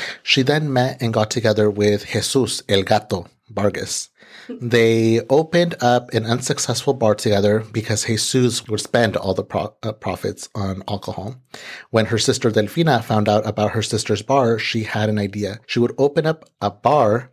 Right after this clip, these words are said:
quotation marks, but in actuality, she would open up a brothel. Delfina would go on to open her brothel in El Salto, Jalisco,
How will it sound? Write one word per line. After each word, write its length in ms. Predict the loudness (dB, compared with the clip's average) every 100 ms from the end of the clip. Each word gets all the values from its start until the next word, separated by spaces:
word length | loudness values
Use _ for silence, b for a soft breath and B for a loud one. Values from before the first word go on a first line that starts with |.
| _
quotation 480 | -4 -4 -2 -4 -4
marks, 400 | -2 -2 -4 -14 -16 _
but 180 | 0 2
in 200 | -2 -2
actuality, 960 | -6 -4 -4 0 2 4 2 2 -2
she 200 | -4 -6
would 160 | -4 -4
open 280 | -6 -6 -6
up 180 | -8 -8
a 80 | -10
brothel. 760 | -10 -10 -6 -6 -6 -12 -14 -16 _
Delfina 600 | 0 0 0 0 4 2
would 200 | 2 2
go 120 | 2
on 140 | 2 0
to 120 | -2
open 260 | -2 -2 -4
her 360 | 0 2 2
brothel 580 | 0 2 2 2 -2 0
in 320 | 2 2 0 0
El 140 | -2 -2
Salto, 460 | -4 -4 -2 -4
Jalisco, 580 | -2 -4 -6 -8 -10